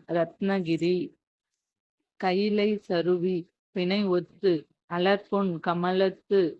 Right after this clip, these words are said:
இயல் மைக்கண்ணினாலே கடிமொய் புயலை கருதி கருவி கதிர்விட்டு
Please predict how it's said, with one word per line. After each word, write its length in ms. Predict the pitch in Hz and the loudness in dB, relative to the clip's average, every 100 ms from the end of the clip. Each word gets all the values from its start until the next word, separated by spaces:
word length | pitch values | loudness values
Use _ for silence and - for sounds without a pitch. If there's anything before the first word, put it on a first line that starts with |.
| _ | _
இயல் 360 | 175 170 190 180 165 | -6 2 4 4 0
மைக்கண்ணினாலே 1300 | 170 185 - 190 175 175 190 180 165 165 160 165 180 208 214 170 - _ _ _ _ _ _ _ _ - | -4 -4 -4 -2 -2 -2 -2 -2 -2 -2 -2 -2 0 0 0 -2 -6 _ _ _ _ _ _ _ _ -4
கடிமொய் 600 | 202 180 202 190 190 196 196 | -2 0 0 0 0 0 -2
புயலை 560 | 175 180 180 180 180 170 151 _ _ - | -2 2 4 4 4 2 -2 _ _ -2
கருதி 520 | 180 175 208 175 196 190 | 0 4 2 4 0 0
கருவி 600 | 180 170 175 185 185 196 - _ _ _ _ - | -2 0 2 0 0 -2 -4 _ _ _ _ -2
கதிர்விட்டு 760 | 175 196 185 185 196 _ 214 | 0 0 0 -2 -2 _ 2